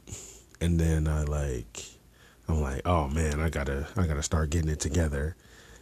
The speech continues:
you know, and that's when I'm like, "Okay, this can't happen again," you know,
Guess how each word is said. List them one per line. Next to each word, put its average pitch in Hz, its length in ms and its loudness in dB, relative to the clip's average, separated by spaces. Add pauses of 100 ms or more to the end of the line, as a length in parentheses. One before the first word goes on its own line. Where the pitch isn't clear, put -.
(100)
you 92 100 8
know, 80 200 8
and 80 120 8
that's 85 280 8
when 80 120 6
I'm 76 100 4
like, 71 200 0
"Okay, 76 320 0
this 90 260 4
can't 92 240 10
happen 87 360 6
again," 80 680 4 (600)
you 85 120 2
know, 69 400 0